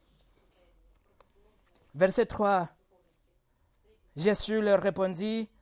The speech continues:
Et vous, pourquoi transgressez-vous le commandement de Dieu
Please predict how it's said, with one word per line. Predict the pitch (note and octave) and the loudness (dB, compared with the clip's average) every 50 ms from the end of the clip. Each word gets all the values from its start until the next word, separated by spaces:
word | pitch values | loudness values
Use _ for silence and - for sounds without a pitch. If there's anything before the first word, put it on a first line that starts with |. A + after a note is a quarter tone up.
| _ _ _ _ _ _ _ _ _ _ _ _ _ _ _ _ - - _ - | _ _ _ _ _ _ _ _ _ _ _ _ _ _ _ _ -20 -20 _ -4
Et | - E3+ | -2 0
vous, | F3 A3 B3+ B3+ B3+ C4 B3+ - _ _ _ _ _ _ _ _ _ | 0 2 2 2 2 2 0 -2 _ _ _ _ _ _ _ _ _
pourquoi | - G#3 G3+ - - - A#3 B3 C4 C4+ C#4 C#4 | -4 -4 -2 -2 0 2 2 4 4 4 4 2
transgressez-vous | - - B3 A#3 A3+ G3 F#3 A3+ A3 G#3 - G3+ F#3 G3 F3 G#3 A#3 A#3+ | 2 0 0 0 0 2 2 0 0 2 0 -2 -4 -4 -4 -6 -4 -2
le | A3+ G#3+ G3 | -2 -2 -2
commandement | - A3+ G#3 G3+ G3+ G3 F#3+ G3 G3 G3+ G3+ | -2 -2 0 0 0 0 0 -2 -2 -2 -2
de | F#3 F#3+ | -2 -4
Dieu | F3+ D3+ D#3+ F#3+ G3+ G3+ G3+ G3 F3+ | -6 -6 -4 -2 2 2 4 4 2